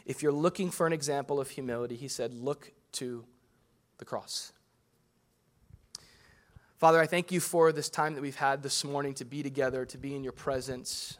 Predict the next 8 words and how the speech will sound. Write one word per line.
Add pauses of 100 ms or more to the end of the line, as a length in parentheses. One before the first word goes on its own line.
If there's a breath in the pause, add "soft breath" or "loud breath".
and (1500 loud breath)
to
reflect
ultimately
on (260)
your
incredible
humility